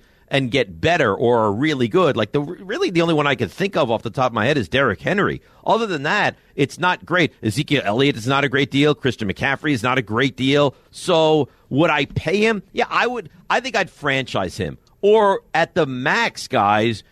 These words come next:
you know, if the franchise number is, like, twelve and a half, I think we just looked up on our show, I think I'd pay him, like, two years, twenty-seven million, something like that, something very reasonable. Giants are gonna have a lot of money. He's a star player.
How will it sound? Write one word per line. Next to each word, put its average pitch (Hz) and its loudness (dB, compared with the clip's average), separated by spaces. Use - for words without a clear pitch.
you 196 2
know, 175 2
if - -4
the 139 -4
franchise 165 0
number 151 0
is, 139 0
like, 120 -2
twelve 151 2
and 135 -2
a 113 2
half, 127 2
I 135 2
think 127 -2
we 127 -2
just 113 -6
looked 123 -2
up 123 0
on 127 2
our 123 2
show, 143 2
I 254 2
think 269 2
I'd 247 -2
pay 175 2
him, 156 0
like, 123 -2
two 180 -4
years, 151 0
twenty-seven 143 -2
million, 135 2
something 135 -2
like 135 0
that, 175 0
something 208 -2
very 143 2
reasonable. 143 0
Giants 233 0
are 247 -12
gonna 233 -2
have 180 -2
a 156 2
lot 139 2
of 143 0
money. 135 0
He's 196 -2
a 175 2
star 147 0
player. 107 0